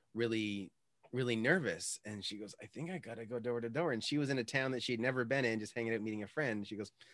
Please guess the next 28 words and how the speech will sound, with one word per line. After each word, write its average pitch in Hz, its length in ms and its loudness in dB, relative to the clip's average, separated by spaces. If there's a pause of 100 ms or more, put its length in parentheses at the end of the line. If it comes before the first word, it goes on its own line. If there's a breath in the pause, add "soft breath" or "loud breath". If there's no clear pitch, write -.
(180)
"No 131 60 -4
one's 127 120 -2
around 147 200 4
today. 107 320 0 (480)
Uh, 95 180 -4
I'm 123 100 -2
gonna 127 160 2
go 113 200 4
and, 104 220 -4
and 107 100 -4
actually 107 260 -4
do 113 180 -2
this 101 200 -4
thing." 82 160 -8
And 82 100 -10
I'm 87 80 -10
like, 87 140 -10
"Great." 185 320 2
So 117 80 -2
I 101 80 0
kinda 139 220 0
coached - 260 -2
her 113 80 -2
a - 20 -2
little 104 160 -4
bit - 120 -16
through 208 200 -4
it. 123 160 0